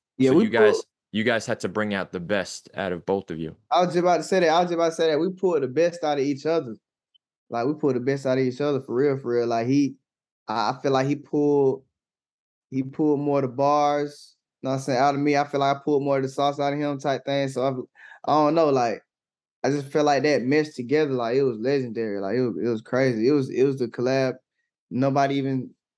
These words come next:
Speaker 1: think they needed. You feel what I'm saying? And you know, you know, before then, me and R G was supposed to drop Birds. You feel what I'm saying? So I,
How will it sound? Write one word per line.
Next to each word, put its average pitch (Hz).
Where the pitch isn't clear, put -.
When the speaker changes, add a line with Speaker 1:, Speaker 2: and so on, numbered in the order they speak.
Speaker 1:
think 143
they 139
needed. 143
You 131
feel 135
what 131
I'm 127
saying? 139
And 151
you 190
know, 185
you 170
know, 208
before 180
then, 220
me 190
and 143
R 170
G 185
was 220
supposed 175
to 151
drop 147
Birds. 175
You 131
feel 143
what 143
I'm 139
saying? 143
So 139
I, 160